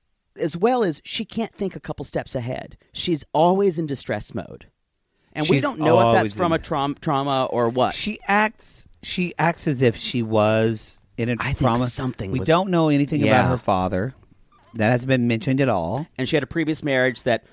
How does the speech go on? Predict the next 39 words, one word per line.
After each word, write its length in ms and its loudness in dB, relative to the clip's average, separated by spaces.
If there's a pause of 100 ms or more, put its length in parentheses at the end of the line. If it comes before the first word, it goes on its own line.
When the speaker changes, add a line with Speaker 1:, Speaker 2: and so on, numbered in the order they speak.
Speaker 1:
the 100 0
less 300 2
said, 400 0
the 60 2
better. 500 0
Speaker 2:
And 220 0
the 100 0
way, 400 0
honestly, 560 -2
the 140 -4
mother 720 0
and, 480 -4 (420)
uh, 420 -2 (140)
maybe 240 2
it's 120 -2
a 40 -4
cultural, 400 0
so 340 0 (380)
forgive 380 -2
me 100 2
if 140 -2
I'm 120 2
overstepping, 720 -2 (440)
but 220 0
there, 240 2
there 240 2
did 260 0
seem 320 -2
between 360 -4
her 220 2
and 120 2
mother 240 2
a, 260 2
a, 320 0
a 120 -2 (200)
pretty 320 -2
intense 340 -2
codependency. 1040 -2
Speaker 1:
Yeah. 160 0